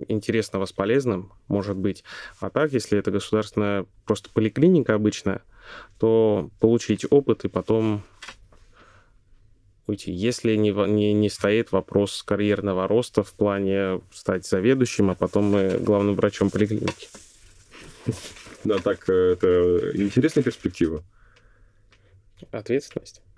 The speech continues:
Speaker 1: Но все мы же разные.
Speaker 2: Ну да.
Speaker 1: То есть, э, кому-то хочется, кто-то себя видит главным врачом. И тот планомерно идет к своей цели. Кто-то хочет быть практиком, кто-то заниматься наукой. Тут,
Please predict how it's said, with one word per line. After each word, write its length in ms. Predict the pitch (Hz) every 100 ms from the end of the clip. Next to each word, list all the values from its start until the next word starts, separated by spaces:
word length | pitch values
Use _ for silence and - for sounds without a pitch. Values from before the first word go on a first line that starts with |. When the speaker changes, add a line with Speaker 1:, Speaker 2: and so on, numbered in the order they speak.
| _ _ - -
Speaker 1:
Но 100 | 127
все 200 | - 160
мы 140 | 143
же 680 | 120 120 113 110 107 - - -
разные. 560 | 110 131 117 - - - _ -
Speaker 2:
Ну 180 | 101 98
да. 180 | 82 71
Speaker 1:
То 100 | 104
есть, 240 | 95 - 107
э, 120 | 98
кому-то 340 | 104 107 139
хочется, 400 | - 120 - -
кто-то 220 | - 98
себя 180 | - 107
видит 280 | 104 95 98
главным 320 | 95 92 92
врачом. 360 | 90 - - - - _ _ _ _ -
И 60 |
тот 220 | 104 123 -
планомерно 520 | 107 98 107 123 110
идет 220 | 98 107
к 20 |
своей 220 | - 107
цели. 220 | - 101 90
Кто-то 220 | 135 -
хочет 280 | - - -
быть 180 | 101 -
практиком, 480 | 104 101 - 98
кто-то 260 | 90 107 104
заниматься 480 | 98 104 101 95 -
наукой. 340 | 95 92 - - - - - - -
Тут, 360 | - 143 -